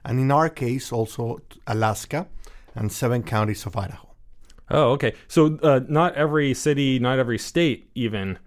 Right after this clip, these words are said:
Speaker 2: has a Mexican consulate, let alone an embassy.
Speaker 1: No, embassy is only one, so that would be in Washington, D C. So Jerónimo Gutiérrez is our, he's our ambassador in Washington, D C, and he represents Mexico to the U S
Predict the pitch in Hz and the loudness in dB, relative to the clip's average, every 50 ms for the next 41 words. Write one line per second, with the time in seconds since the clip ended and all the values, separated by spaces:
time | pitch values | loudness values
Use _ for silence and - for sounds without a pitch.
0 | - - - 110 107 101 98 98 98 92 - - 101 98 95 92 92 92 98 95 | -20 -2 0 2 4 4 4 2 0 -2 -6 -8 -6 -4 -2 -2 -2 -2 -2 -2
1 | 104 104 - - 113 - 113 101 101 92 - - 123 110 107 - - 117 104 95 | -2 -4 -4 -8 -6 -4 -4 -4 -4 -4 -2 -2 -2 -2 0 -2 -2 -4 -4 -4
2 | - - 110 113 110 101 101 98 98 98 98 95 95 92 92 101 95 90 95 98 | -4 -4 -2 -2 0 0 0 0 0 0 -2 -2 -4 -6 -6 -8 -10 -6 -6 -6
3 | 90 80 - - - - - - _ _ - - - - 123 127 131 117 110 - | -6 -8 -10 -12 -12 -14 -16 -20 _ _ -20 -20 -10 -2 2 4 4 4 4 4
4 | 131 139 175 208 196 - 208 185 160 - - - 135 131 135 131 110 107 104 104 | 4 4 4 4 2 2 0 -2 -2 -2 -2 -2 0 0 0 0 2 2 2 2
5 | 120 170 185 - - - 110 107 107 107 101 101 98 104 101 101 101 98 95 - | 2 0 -2 -6 -8 -8 -2 0 0 0 0 -2 -2 -2 -2 0 0 0 -2 -2
6 | - - 113 110 113 113 127 127 - - 101 110 185 226 - - - - - - | -4 -4 -2 -2 0 -2 -2 -6 -6 -6 -6 -6 -6 -6 -10 -16 -20 -20 -20 -20
7 | - - - - - - - - - 104 - 113 104 107 110 110 110 110 104 101 | -20 -20 -20 -20 -20 -20 -12 -8 -8 -6 -4 -2 0 0 2 2 2 0 0 -2
8 | 92 90 - 110 - - 110 104 107 101 - - - - - 104 98 92 104 98 | -2 -4 -8 -12 -6 -6 -4 -4 -4 -6 -8 -10 -14 -8 -6 -2 -2 -2 -2 -2
9 | - - 110 - 113 101 98 98 95 90 104 104 101 - - 113 110 110 104 98 | -6 -10 -6 -2 -2 0 0 0 0 0 -2 -4 -4 -2 0 0 2 2 2 0
10 | 95 95 92 95 95 - - - 127 110 98 110 107 - - - 170 180 160 120 | 0 -2 -4 -4 -6 -8 -14 -12 -10 -8 -6 -6 -6 -6 -4 -2 -2 0 0 -2
11 | 92 - 107 101 101 95 - - - 107 98 87 - 98 104 101 95 - - 104 | -2 -4 -4 -4 -4 -6 -6 -8 -6 -6 -8 -8 -6 -6 -6 -6 -6 -8 -12 -12
12 | - 110 101 92 - - - - - - - - - - 127 123 113 113 110 104 | -10 -8 -10 -10 -10 -10 -8 -6 -4 -4 -6 -6 -6 -4 -2 0 0 0 0 0
13 | 92 95 98 95 95 92 - - | 0 -2 -2 -2 -2 -4 -6 -10